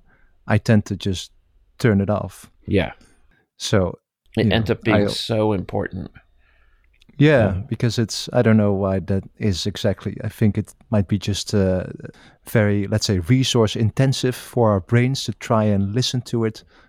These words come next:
Speaker 1: and make out what it actually says, instead of, um, when you see a grainy picture, like you said, it might not matter so much.
Speaker 2: Yeah, I think, uh, we certainly don't use as much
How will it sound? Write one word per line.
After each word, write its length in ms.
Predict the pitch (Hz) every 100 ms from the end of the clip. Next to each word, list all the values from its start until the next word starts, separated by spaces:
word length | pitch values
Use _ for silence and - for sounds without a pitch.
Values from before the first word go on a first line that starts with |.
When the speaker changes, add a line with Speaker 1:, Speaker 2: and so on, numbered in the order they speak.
| -
Speaker 1:
and 140 | 107 95
make 220 | 104 -
out 240 | 104 -
what 100 | 101
it 80 | 98
actually 360 | 101 - 98 95
says, 480 | - 117 120 - - _ _ _ _ -
instead 400 | 107 - 107 95
of, 280 | 95 - 101
um, 440 | 92 92 90 85 _ -
when 140 | 98
you 80 | 95
see 280 | - 110 98
a 40 |
grainy 460 | 85 107 101 95 92 - _ _ _ _
picture, 480 | 135 117 - 104 101 - _ -
like 200 | 104 -
you 60 |
said, 320 | 101 107 98 101
it 80 | - -
might 220 | 90 85
not 160 | 92 92
matter 260 | 90 90
so 180 | - 98
much. 380 | 95 98 - - _ _ _ _ -
Speaker 2:
Yeah, 360 | 110 101 95 107 117 - -
I 60 |
think, 280 | - 151 - -
uh, 180 | 85 58 - - - _ -
we 160 | 127 117
certainly 340 | - 113 147
don't 280 | 123 120 104
use 220 | 120 113
as 120 | 110
much 520 | 113 107 107 - -